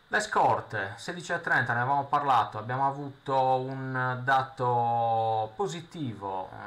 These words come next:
nel senso che le scorte sono state sì col segno più, ma, eh, nettamente inferiori a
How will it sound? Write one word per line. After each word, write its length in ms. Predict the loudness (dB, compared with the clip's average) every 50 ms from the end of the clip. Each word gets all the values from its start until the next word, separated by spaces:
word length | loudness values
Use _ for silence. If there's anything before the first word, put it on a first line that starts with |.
| -8
nel 140 | -8 -8 -8
senso 440 | -6 -8 -8 -8 -8 -6 -8 -8 -8
che 280 | -6 -6 -4 -4 -4 -4
le 120 | -6 -6
scorte 800 | -8 -8 -4 -2 0 0 0 -2 -4 -4 -2 -2 -2 -2 -4 -6
sono 720 | -6 -6 -6 -4 -4 -2 -2 -2 -2 -2 -2 -2 -4 -6 -8
state 540 | -6 -6 -6 -6 -6 -6 -8 -8 -8 -8 -10
sì 500 | -12 -14 -10 -8 -6 -6 -6 -6 -8 -14 _ _ _ _ _ _ _ _ _ _ _ _
col 200 | -12 -8 -8 -8
segno 360 | -8 -8 -8 -6 -4 -4 -6 -6
più, 260 | -6 -6 -4 -4 -2
ma, 680 | -2 -2 0 2 2 4 2 2 -2 -4 -6 -6 -6
eh, 40 | -6 -8 -6 -6
nettamente 720 | -4 -4 -6 -4 0 0 0 0 0 -4 -6 -6 -6 -8
inferiori 800 | -10 -10 -10 -12 -10 -8 -6 -4 -4 -4 -4 -4 -8 -12 -12 -12 -10
a 160 | -10 -10